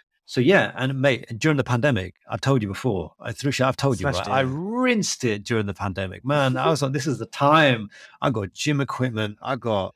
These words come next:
Speaker 1: I did loads of stuff. Like whatever, whatever was going, I went for because,
Speaker 2: Yeah.
Speaker 1: um, I think it's silly. It's, I feel like, I think it's one of those things where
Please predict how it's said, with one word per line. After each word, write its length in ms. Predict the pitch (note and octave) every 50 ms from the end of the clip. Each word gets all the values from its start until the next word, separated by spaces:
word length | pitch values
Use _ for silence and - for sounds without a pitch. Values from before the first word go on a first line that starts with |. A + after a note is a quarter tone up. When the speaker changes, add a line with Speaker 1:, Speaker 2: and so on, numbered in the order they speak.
| _ -
Speaker 1:
I 120 | F#2 E2+
did 160 | F2 - F#2
loads 240 | F#2+ G2 G2 F#2+ -
of 60 | E2
stuff. 220 | - - - - -
Like 100 | F#2+ G#2+
whatever, 320 | A#2 C#3 D#3 C3+ D#3 E3+
whatever 300 | D3+ C#3+ D#3+ F#3 G3 F#3+
was 140 | F#3 D3 A2
going, 300 | - D3+ C3+ B2 A2+ G#2+
I 100 | A2 G#2+
went 220 | G#2+ G#2+ A2 G#2+ -
for 300 | - - F2+ E2+ E2 F2+ _
because, 400 | - C3 C#3 C3+ B2 A#2+ A#2+ A2+
Speaker 2:
Yeah. 0 |
Speaker 1:
um, 340 | A2+ A2 G#2 G#2 G#2+ G#2 G#2+ - _ _ _ _ _ _ _ _ _ _ _ _ - - - - _ _ _ _ _ -
I 120 | D#3 E3+ E3
think 260 | - G3 F#3 E3+ E3
it's 120 | C#3 -
silly. 480 | - - - D3+ A#2 F#2+ F2 F2 F2+ -
It's, 120 | - B2 -
I 100 | - B2+
feel 320 | - - F3 E3+ E3 E3
like, 360 | D3+ D3 C#3+ C3+ C#3 C#3 - -
I 60 | C#3 B2+
think 160 | - F3 D#3
it's 100 | C3+ -
one 120 | D#3+ D#3
of 20 | D#3+
those 160 | D3+ - -
things 240 | C#3+ B2 A2+ G2+ F#2+
where 300 | A2 A2 G#2+ G#2 G2+